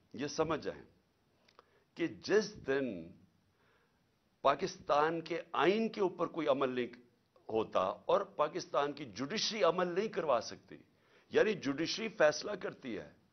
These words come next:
कि ये होना चाहिए आइन, और ये आइन, क्योंकि जु-, जुडिशरी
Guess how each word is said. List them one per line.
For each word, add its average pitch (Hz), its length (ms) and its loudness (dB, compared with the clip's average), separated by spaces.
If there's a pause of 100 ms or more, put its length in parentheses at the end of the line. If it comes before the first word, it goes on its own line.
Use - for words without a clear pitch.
(560)
कि 131 60 0
ये 127 200 4
होना 165 320 8
चाहिए 143 320 2
आइन, 104 320 6
और 127 120 0
ये 131 120 2
आइन, 156 280 6 (180)
क्योंकि 170 180 -6
जु-, 131 220 -12
जुडिशरी 139 600 -6